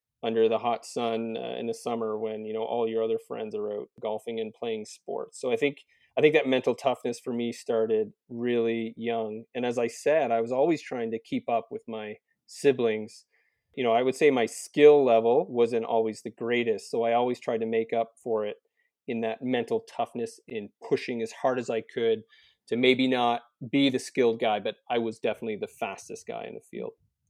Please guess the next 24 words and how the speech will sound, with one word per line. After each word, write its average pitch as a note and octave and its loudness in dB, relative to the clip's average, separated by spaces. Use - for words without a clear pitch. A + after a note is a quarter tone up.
Another C3+ 10
good D3 8
way B2+ 6
to A#2 -2
set C3 0
yourself A#2 2
up A#2 6
on A2 -2
the A2 -2
start A#2 0
line G#2+ -4
is A2 -8
to A2+ -10
do C3 0
everything D3 -4
possible A#2+ -2
that G#2+ -6
you A#2 -4
can A#2+ -6
do A2 -6
to - -20
control A#2+ 2
the A2 0
outcome G2 -8